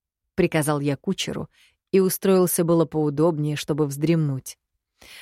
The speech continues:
Хоть я и восстановил потраченную магию, но усталость за день всё равно накопилась. Вот только мы даже из города выехать не успели, когда меня из полудрёмы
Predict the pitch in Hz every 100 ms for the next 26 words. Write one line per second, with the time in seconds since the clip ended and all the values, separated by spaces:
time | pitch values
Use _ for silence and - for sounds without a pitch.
0 | - _ 202 196 196 175 165 - 170 170
1 | 180 160 156 160 - 151 147 147 160 165
2 | 139 135 - - 175 170 165 - 180 185
3 | 156 143 151 143 147 139 143 151 - 180
4 | 160 147 139 135 147 - 135 135 - -
5 | _ _ _ _ - - - _ 185 185
6 | 180 - 190 170 175 165 - _ 190 190
7 | 185 180 190 170 175 165 143 139 143 139
8 | 156 - 151 143 - 185 180 147 - _
9 | _ _ _ 185 165 165 165 165 160 -
10 | - 147 143 156 170 143